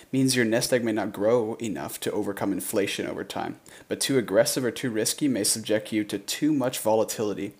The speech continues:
and wipe out your returns as well. So we need to be right somewhere in the middle between too conservative and too aggressive to have a growing portfolio.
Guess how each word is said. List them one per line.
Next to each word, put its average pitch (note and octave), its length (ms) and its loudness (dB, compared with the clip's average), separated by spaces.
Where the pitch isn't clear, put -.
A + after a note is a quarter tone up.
and G#2+ 160 -4
wipe F#2+ 240 -4
out F#2 180 -2
your F#2+ 120 -4
returns F#2+ 460 -8
as - 180 -6
well. A#2+ 360 0
So G#2 200 -4
we G#2 80 2
need A2+ 160 -4
to A#2 100 -8
be A2+ 200 -4
right G#2 360 -2
somewhere B2 320 0
in G2+ 100 0
the F2 60 -4
middle F#2+ 340 -6
between G#2 340 -6
too - 180 -6
conservative G2 840 -2
and D#2 160 -8
too - 240 -6
aggressive - 600 -8
to G2+ 100 -8
have F2+ 360 -6
a - 60 -10
growing C#2+ 300 -6
portfolio. - 540 -8